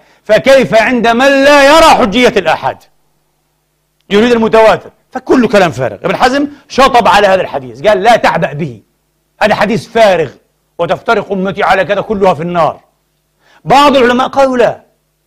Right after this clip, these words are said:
لا نستطيع أن نقول أنه حديث موضوع ولا أصل له، الحديث مقبول إلى حد ما، ولكن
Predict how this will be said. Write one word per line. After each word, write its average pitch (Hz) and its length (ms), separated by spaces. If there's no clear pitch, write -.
لا 240 140
نستطيع 220 340
أن 220 40
نقول 226 280
أنه 208 100
حديث 190 360
موضوع 202 580
ولا 214 280
أصل 220 260
له، 240 280
الحديث 233 480
مقبول 220 540
إلى 214 120
حد 185 280
ما، 196 180
ولكن 269 600